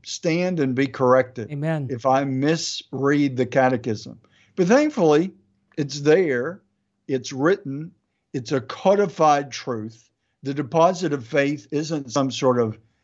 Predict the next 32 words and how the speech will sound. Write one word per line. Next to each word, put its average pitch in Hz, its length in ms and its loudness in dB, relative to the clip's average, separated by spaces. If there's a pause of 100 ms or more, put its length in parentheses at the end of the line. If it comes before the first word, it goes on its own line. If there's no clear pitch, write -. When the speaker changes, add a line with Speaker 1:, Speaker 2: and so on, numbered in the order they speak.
(180)
Speaker 1:
ether 170 440 2
cloud. 117 640 2 (240)
Speaker 2:
<laughs> 226 120 -4 (140)
Speaker 1:
It's 156 280 0
there. 180 420 2 (480)
It's 143 220 -8
been 165 540 -2 (440)
worked 170 480 2
on 151 380 0
for 147 240 -4
two 175 260 -2
thousand 156 540 0
years, 139 600 -6 (200)
and 131 140 0
we 135 120 4
have 160 240 4
the, 131 240 2
the 131 120 -2
wonderful 135 500 0
catechism 127 800 -2
that 117 280 -2
was 117 320 2
promulgated 123 840 0
during 120 340 0
the 110 220 2 (380)
time 123 360 2
of 113 220 -2 (120)
John 127 340 0
Paul 120 260 2
the 113 100 -4
Great. 127 480 0
Speaker 2:
Mm-hmm. 135 300 -20